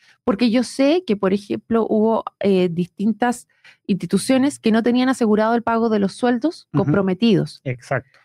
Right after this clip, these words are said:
Speaker 1: Sé que tuvieron ahí temas en, en el servicio de la mujer,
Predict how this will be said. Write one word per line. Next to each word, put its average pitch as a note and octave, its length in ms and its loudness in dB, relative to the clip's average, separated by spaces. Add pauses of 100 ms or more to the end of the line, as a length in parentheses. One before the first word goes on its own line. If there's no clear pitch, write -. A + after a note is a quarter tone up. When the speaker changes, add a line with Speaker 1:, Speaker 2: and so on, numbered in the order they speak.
(120)
Speaker 1:
Sé C#4+ 200 -2
que D4 120 0
tuvieron C4+ 400 4
ahí D4+ 180 0 (320)
temas C4 340 2
en, A#3 320 0
en G3 380 -2
el F#3 140 -4
servicio G3+ 460 -2
de G3 100 2
la F3+ 100 0
mujer, D4+ 520 0